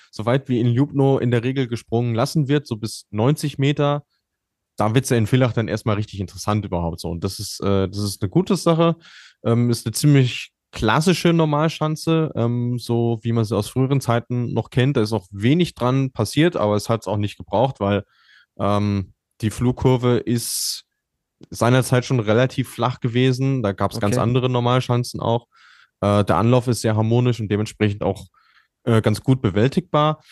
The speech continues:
Speaker 1: Äh, ich hatte mir vor geraumer Zeit nochmal alte Wettkämpfe oder Weltcups von den Herren angeguckt, weil ich überhaupt nicht mehr wusste, wie da eigentlich die T-V-Perspektive ist. Das hat mich natürlich auch interessiert. Und es sah ganz brauchbar aus. Also es wird ein schöner Kontrast sein, auch zu Ljubno, und es wird, äh,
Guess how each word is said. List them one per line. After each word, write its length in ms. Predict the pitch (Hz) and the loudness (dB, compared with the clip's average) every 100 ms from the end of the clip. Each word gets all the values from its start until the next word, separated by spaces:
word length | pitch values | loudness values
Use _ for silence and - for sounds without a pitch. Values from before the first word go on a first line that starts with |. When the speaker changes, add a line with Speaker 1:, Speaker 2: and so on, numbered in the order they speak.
| - - _ - | -20 -20 _ -4
Speaker 1:
Äh, 320 | 110 113 113 | 2 4 4
ich 160 | 113 - | 2 -2
hatte 180 | 131 131 | -2 2
mir 220 | 120 120 | 2 2
vor 160 | 127 113 | 0 0
geraumer 280 | 107 123 | 0 0
Zeit 220 | - 120 - | 0 -2 0
nochmal 400 | 110 110 65 - | 0 0 -2 -2
alte 460 | 104 113 117 104 101 | -4 0 0 0 -2
Wettkämpfe 640 | 120 - 131 127 - 123 | -2 0 0 0 0 0
oder 140 | 107 95 | 2 2
Weltcups 360 | 127 - 104 | 2 2 -2
von 140 | - 107 | 0 0
den 120 | 101 | 2
Herren 220 | 123 131 | 0 0
angeguckt, 440 | 107 104 - 131 | -2 -2 -2 -2
weil 120 | 107 101 | 0 -2
ich 100 | - | -2
überhaupt 420 | 160 123 123 - | 2 4 4 0
nicht 140 | 110 | 0
mehr 140 | 110 104 | 0 2
wusste, 340 | 131 - 104 | -2 -2 -2
wie 120 | 113 | -2
da 100 | 107 | 0
eigentlich 240 | 104 107 - | 0 -2 -4
die 120 | 107 | -4
T-V-Perspektive 920 | 113 101 123 131 107 - 98 107 101 | -2 0 0 0 -2 -2 -6 -4 -2
ist. 160 | 117 117 | -2 -2
Das 100 | 101 | -6
hat 100 | 110 | -4
mich 120 | 110 | -4
natürlich 300 | 98 107 95 | 0 0 2
auch 120 | 120 | 2
interessiert. 460 | 104 - 85 123 - _ _ - - | 0 -2 -2 -2 -2 _ _ -12 0
Und 140 | 117 | 2
es 100 | 127 | 4
sah 160 | 131 123 | 4 4
ganz 220 | 120 120 | 2 0
brauchbar 440 | 101 104 107 95 | 0 0 2 -2
aus. 220 | 67 92 98 | 0 -2 -2
Also 240 | 98 104 | -2 -2
es 120 | 104 | -2
wird 180 | 127 139 | 0 2
ein 60 | 131 | 2
schöner 300 | - 143 131 | 4 4 4
Kontrast 520 | 120 - 120 147 - | 2 0 0 -2 0
sein, 220 | 135 131 | 0 0
auch 160 | 123 - | -2 -2
zu 140 | - | -4
Ljubno, 340 | 117 131 - 117 | 0 0 0 -4
und 100 | 107 | -4
es 120 | - | -2
wird, 220 | 117 - _ _ _ _ _ _ _ | -4 -4 _ _ _ _ _ _ _
äh, 40 | _ | _